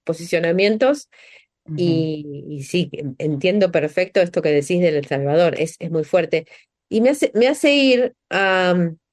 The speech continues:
Speaker 1: a las relaciones que tenemos con mamá, ¿no? Justamente
Speaker 2: Claro.
Speaker 1: cuando, cuando voy a salir al mundo, en ese momento donde, a los dieciocho años, donde salgo de casa, donde la vida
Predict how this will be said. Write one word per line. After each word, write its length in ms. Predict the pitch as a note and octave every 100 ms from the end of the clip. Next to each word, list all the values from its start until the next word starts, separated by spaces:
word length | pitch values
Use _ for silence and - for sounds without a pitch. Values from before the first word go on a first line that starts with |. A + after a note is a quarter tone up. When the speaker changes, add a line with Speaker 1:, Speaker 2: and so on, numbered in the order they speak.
| _ _ _ _
Speaker 1:
a 80 | E3
las 140 | F3+ F3+
relaciones 440 | F#3+ G3 C4 C4+
que 120 | C4+
tenemos 320 | - G3+ A3+
con 160 | A#3+ F#3+
mamá, 400 | E3+ F3 G3+ E3
¿no? 360 | D#3 G3+ F#4 E4+ _ _ _ _ _ _ _
Justamente 520 | B3 B3+ B3 B3+ B3
Speaker 2:
Claro. 140 | C4 A3
Speaker 1:
cuando, 880 | A3 A3 G#3+ G3+ G3 F#3+ F3+ F3+ F3 - _ _
cuando 380 | - G3 G3 F#3+
voy 240 | G#3+ A#3+
a 220 | B3+ A#3 G#3+
salir 340 | A3 G3+ A#3+
al 120 | A3
mundo, 560 | A3+ C#4+ C#4+ B3+ B3 C#4+
en 140 | A3+
ese 200 | A#3 A#3+
momento 560 | A3 G#3 A#3 B3+ B3 A#3+
donde, 680 | A3+ G3+ F#3 F#3 F3+ E3+ F#3 _ _ _ _
a 160 | - -
los 120 | E3+
dieciocho 760 | F3 E3+ - F#3 A3+ C4+ C4 B3
años, 300 | C4 B3+ A#3+
donde 200 | F#3+ F3+
salgo 300 | F3 G#3 A#3
de 140 | G3 F3+
casa, 440 | A#3+ B3 A#3 A3+
donde 260 | G3 F3+ E3
la 140 | E3+
vida 420 | F3 G#3+ A3 G#3